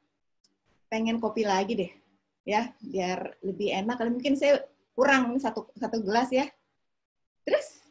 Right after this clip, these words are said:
ketika kita mulai bleeding, ya, perhatikan, kalau orang yang kita ajak lawan bicara sudah mulai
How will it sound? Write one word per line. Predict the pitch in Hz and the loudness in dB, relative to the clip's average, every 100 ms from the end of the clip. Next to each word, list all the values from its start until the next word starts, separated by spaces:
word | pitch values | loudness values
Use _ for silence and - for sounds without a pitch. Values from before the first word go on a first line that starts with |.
| _ _ | _ _
ketika | 370 440 494 | -6 -2 0
kita | 392 370 311 | 2 4 4
mulai | 294 285 | 4 6
bleeding, | 269 254 269 370 262 214 220 262 - _ _ - | 6 6 4 4 2 0 -2 -6 -8 _ _ -10
ya, | 185 220 254 _ | -4 -4 -6 _
perhatikan, | - 240 262 370 370 160 208 226 _ _ _ - | -8 -6 -2 -2 -4 -8 -10 -14 _ _ _ -8
kalau | 247 277 | -4 -2
orang | 254 277 320 302 | -2 -2 -2 -2
yang | 240 | -2
kita | - | -4
ajak | 226 220 220 | -2 -2 -2
lawan | 208 214 | -4 -4
bicara | 202 262 262 | -4 -2 -2
sudah | 269 220 | 0 0
mulai | 220 220 214 208 | 0 -2 -4 -6